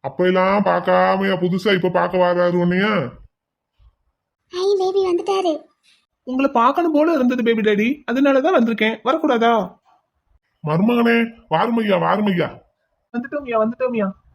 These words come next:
Speaker 2: முத்து, வாங்க.
Speaker 3: பேபி டாடி, என்னையா குடிக்கிறீரு?
Speaker 1: காப்பி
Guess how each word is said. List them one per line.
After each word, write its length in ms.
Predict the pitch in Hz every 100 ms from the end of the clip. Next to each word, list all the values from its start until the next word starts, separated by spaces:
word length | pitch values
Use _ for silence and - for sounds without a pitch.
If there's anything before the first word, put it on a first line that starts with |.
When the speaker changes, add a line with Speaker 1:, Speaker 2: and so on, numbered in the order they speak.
| _ _ _ _
Speaker 2:
முத்து, 240 | 403 392 440
வாங்க. 320 | 392 349 381 339 277 _ _ _ _ _ -
Speaker 3:
பேபி 180 | 269 294
டாடி, 240 | 269 214 180 -
என்னையா 320 | 226 294 339
குடிக்கிறீரு? 500 | 311 233 240 240 269 247 - _ _ _ _ _ _ _ _ -
Speaker 1:
காப்பி 360 | 147 160 165